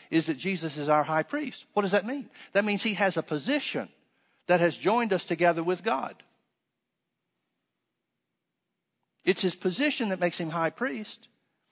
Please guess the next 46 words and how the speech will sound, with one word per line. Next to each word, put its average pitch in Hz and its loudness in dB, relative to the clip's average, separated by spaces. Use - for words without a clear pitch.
Well, 185 6
what's 196 4
he 190 0
high 185 6
priest 196 -2
of? - -2
Well, 131 -4
the 139 -4
Bible 214 2
says 175 -2
in, 156 -6
in, 143 0
uh, 139 4
Hebrews 175 -2
that 151 -2
he's 147 -4
the 160 -2
high 175 0
priest - -4
of 175 -4
our 175 4
confession. 190 -4
What 214 2
does 196 -2
that 220 4
mean? 247 -2
That 220 6
means 214 0
because 202 0
of 170 0
the 156 -2
finished 262 -2
work 233 4
of 214 -4
Jesus, 156 -2
we 226 0
can 175 -2
have 226 0
what 196 4
we 175 -2
say 208 2
through 185 -2
the 175 4
operation 180 4
of 190 -4
faith. 254 -4